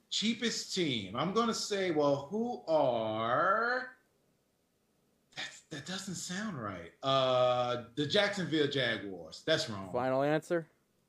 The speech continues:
Speaker 1: Yeah, it's my final answer.
Speaker 2: Ooh, the Cincinnati Bengals at two billion dollars.
Speaker 1: I felt that was wrong. I, I knew it was, uh, son of a gun.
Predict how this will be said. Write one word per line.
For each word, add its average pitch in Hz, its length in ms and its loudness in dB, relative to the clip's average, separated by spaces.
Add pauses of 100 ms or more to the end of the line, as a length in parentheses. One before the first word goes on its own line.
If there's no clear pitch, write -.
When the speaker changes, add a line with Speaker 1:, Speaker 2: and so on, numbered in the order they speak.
(2250)
Speaker 1:
Yeah, 156 140 6
it's 143 120 2
my 156 100 4
final 147 320 2
answer. - 220 -8 (160)
Speaker 2:
Ooh, 220 480 10
the 143 80 -6
Cincinnati 196 540 -6
Bengals 165 580 2
at - 140 -8
two 226 480 -4
billion 170 440 0
dollars. 139 720 0 (260)
Speaker 1:
I 127 80 2 (100)
felt 170 260 4
that 113 180 -2
was 101 140 -8
wrong. 113 360 -4
I, 135 100 2
I 131 300 -2
knew 104 280 -6
it - 40 -14
was, 92 160 -14
uh, 85 260 -14 (1120)
son - 360 -6
of 95 100 -8
a 92 40 -10
gun. 87 440 -14